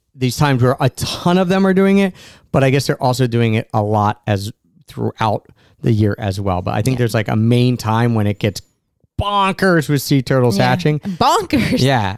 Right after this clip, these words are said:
Speaker 1: um, which we weren't there for, but Ostianal is a really cool
Speaker 2: Yeah, and
Speaker 1: spot
Speaker 2: we
Speaker 1: too.
Speaker 2: actually didn't go there, and we didn't see any sea turtles because we were in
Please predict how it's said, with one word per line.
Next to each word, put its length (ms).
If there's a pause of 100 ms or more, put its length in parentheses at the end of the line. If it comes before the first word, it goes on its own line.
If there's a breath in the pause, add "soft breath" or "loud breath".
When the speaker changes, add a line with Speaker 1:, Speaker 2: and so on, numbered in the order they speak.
(180)
Speaker 1:
um, 320
which 200
we 100
weren't 200
there 180
for, 240
but 240
Ostianal 560
is 80
a 80
really 240
cool 80
Speaker 2:
Yeah, 80
and 140
Speaker 1:
spot 80
Speaker 2:
we 100
Speaker 1:
too. 100
Speaker 2:
actually 200 (100)
didn't 240
go 420
there, 300
and 100
we 60
didn't 240
see 160
any 160
sea 140
turtles 360
because 460
we 140
were 160
in 340